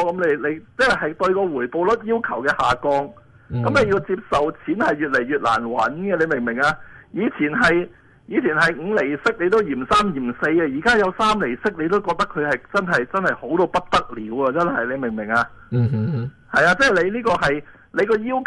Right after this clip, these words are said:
Speaker 1: 求低咗啊嘛，噉佢咪會抽咗上去。噉以前，噉好簡單，你過咗陣間你冇買領展先算啦。你以前覺得四十三蚊你接受唔到嘅，而家你四十九蚊你都已經想去買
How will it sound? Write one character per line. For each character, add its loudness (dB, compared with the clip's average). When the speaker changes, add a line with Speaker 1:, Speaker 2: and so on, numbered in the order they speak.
Speaker 1:
求 -2
低 0
咗 0
啊 0
嘛， 2
噉 -4
佢 -4
咪 0
會 -2
抽 -4
咗 0
上 -2
去。 0
噉 0
以 2
前， -2
噉 -4
好 2
簡 4
單， 2
你 2
過 -2
咗 2
陣 0
間 0
你 -2
冇 -2
買 0
領 -4
展 -8
先 -4
算 -6
啦。 0
你 0
以 0
前 -4
覺 0
得 4
四 0
十 0
三 2
蚊 -2
你 -4
接 -4
受 2
唔 -2
到 -4
嘅， 2
而 -4
家 4
你 4
四 0
十 0
九 -2
蚊 0
你 2
都 -2
已 -2
經 -8
想 -2
去 0
買 -2